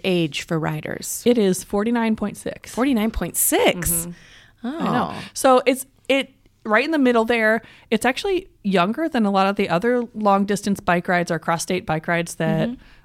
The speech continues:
Speaker 2: exist. Uh, so that's kinda cool. Uh, you'll see a whole wide range of riders on rag bri,
Speaker 1: Hmm.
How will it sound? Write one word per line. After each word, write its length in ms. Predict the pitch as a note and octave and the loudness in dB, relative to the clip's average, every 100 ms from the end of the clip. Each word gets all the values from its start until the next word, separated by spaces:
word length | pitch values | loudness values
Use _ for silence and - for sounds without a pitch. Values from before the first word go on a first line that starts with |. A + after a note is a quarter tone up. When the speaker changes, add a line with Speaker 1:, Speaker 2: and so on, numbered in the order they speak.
| _ - - | _ -20 -8
Speaker 2:
exist. 580 | E3 D3+ D#3 A3+ - - _ _ - F3 | -6 -4 -4 -4 -8 -16 _ _ -6 0
Uh, 260 | E3 F3 | 2 2
so 180 | - B3+ | 2 0
that's 220 | D#4 - | 0 -4
kinda 220 | - C#4 - | -2 0 0
cool. 400 | A3 A3+ A3+ _ - G#3 | 0 0 -2 _ -4 0
Uh, 60 | |
you'll 300 | G3+ A3+ D4 | 0 2 0
see 180 | - C4 | 2 2
a 60 | G#3 | 2
whole 300 | G#3+ G#3+ G#3+ | 4 2 2
wide 380 | G3+ A3 C#4 | 4 4 4
range 280 | A3+ E3+ E3 | 0 -2 -2
of 120 | D3+ | -4
riders 380 | D#3 D#3 - - | -4 -6 -8 -6
on 120 | D#3+ D#3 | -4 -4
rag 180 | D#3+ | -6
bri, 260 | G3 - A3 - E4+ | -8 -10 -12 -12 -6
Speaker 1:
Hmm. 200 | C4 | -4